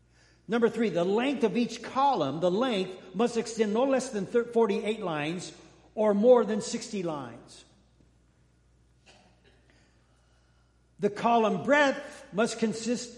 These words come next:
exactly of thirty letters. Exactly. How are you gonna do that? How are you gonna make sure that every line has thirty letters in it?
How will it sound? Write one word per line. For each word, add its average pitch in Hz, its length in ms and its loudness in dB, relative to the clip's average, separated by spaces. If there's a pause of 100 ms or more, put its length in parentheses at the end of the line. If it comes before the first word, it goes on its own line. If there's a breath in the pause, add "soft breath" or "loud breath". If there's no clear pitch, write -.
(140)
exactly 185 800 -2
of 180 200 -4
thirty 208 520 0
letters. 147 580 -8 (2250)
Exactly. 226 600 0 (720)
How - 160 4
are 294 60 -2
you 302 100 0
gonna 311 180 0
do 330 220 0
that? 127 240 -4 (1000 soft breath)
How 262 200 4
are 330 60 2
you 302 80 2
gonna 294 180 2
make 262 160 2
sure 247 220 2
that 208 120 2
every 294 400 2
line 185 580 -2 (200 loud breath)
has 220 360 4
thirty 294 300 2
letters 220 400 0
in 135 120 -2
it? 101 160 -12